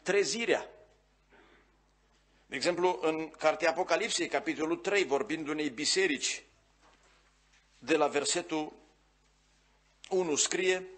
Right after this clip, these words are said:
„Știu faptele tale, că-ți merge numele că trăiești, dar ești mort.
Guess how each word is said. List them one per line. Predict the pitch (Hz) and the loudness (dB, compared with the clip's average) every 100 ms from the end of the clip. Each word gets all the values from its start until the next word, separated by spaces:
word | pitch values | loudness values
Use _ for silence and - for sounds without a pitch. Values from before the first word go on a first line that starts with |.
| - _ _ _ _ _ _ _ _ _ _ _ _ _ _ _ | -20 _ _ _ _ _ _ _ _ _ _ _ _ _ _ _
„Știu | - - 233 | -4 0 2
faptele | 214 214 214 170 147 | 4 2 2 0 2
tale, | 170 160 170 208 - - _ - - - | 4 4 2 -2 -10 -20 _ -20 -20 -4
că-ți | - 185 170 | 2 2 2
merge | 220 226 190 | 0 2 0
numele | 208 208 185 | 2 2 2
că | 180 170 | 0 0
trăiești, | 156 147 151 175 - - - - - - - - | 0 0 0 -2 -4 -8 -16 -18 -20 -20 -10 0
dar | 151 | 2
ești | 165 165 185 | 2 0 4
mort. | 202 - | 2 2